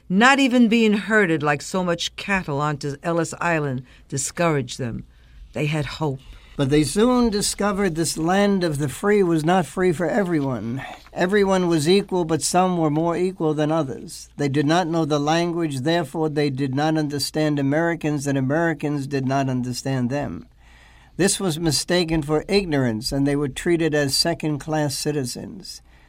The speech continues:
Speaker 2: The dream became a nightmare, with the unscrupulous taking advantage of the innocent.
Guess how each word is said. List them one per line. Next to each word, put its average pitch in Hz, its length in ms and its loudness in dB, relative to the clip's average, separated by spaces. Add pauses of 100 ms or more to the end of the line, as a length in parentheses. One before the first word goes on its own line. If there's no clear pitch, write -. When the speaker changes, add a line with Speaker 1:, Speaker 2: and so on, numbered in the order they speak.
(180)
Speaker 2:
The 147 100 0
dream 180 380 2
became 165 340 2
a 156 80 2
nightmare, 151 640 0
with 135 140 -4
the 143 120 0
unscrupulous 180 920 -2
taking 160 400 -2
advantage 151 560 0
of 139 140 -2
the 139 160 -2
innocent. 135 640 -4